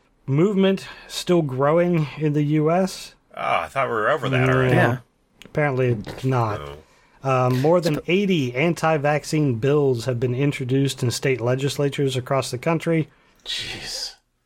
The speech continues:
Speaker 1: Vaccine rates have fell during this last year. Um, students being vaccinated for school, that sort of thing.
Speaker 3: Mm.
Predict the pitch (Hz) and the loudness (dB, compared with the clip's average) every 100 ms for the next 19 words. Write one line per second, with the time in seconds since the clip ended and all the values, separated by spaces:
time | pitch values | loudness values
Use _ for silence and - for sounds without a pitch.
0 | 127 139 156 - 170 165 139 139 151 - | -4 0 0 0 0 2 2 0 0 -2
1 | - 113 - - 147 160 170 175 156 - | -4 -4 -4 -2 2 4 2 2 -2 -8
2 | 131 151 151 147 143 - 156 156 - 151 | -2 0 2 2 0 0 0 0 -2 0
3 | 156 165 170 143 - _ - 120 107 107 | 2 2 0 -4 -10 _ -12 -4 -2 0
4 | 107 - 156 135 131 123 139 127 127 127 | -2 0 0 0 -2 0 0 0 0 -2
5 | 127 135 127 113 127 - 151 143 139 123 | -2 0 0 -2 -8 -2 0 2 2 0
6 | 127 135 127 131 131 123 123 - _ _ | -2 -2 -2 0 0 0 -4 -10 _ _
7 | _ - 143 131 | _ -4 -2 -2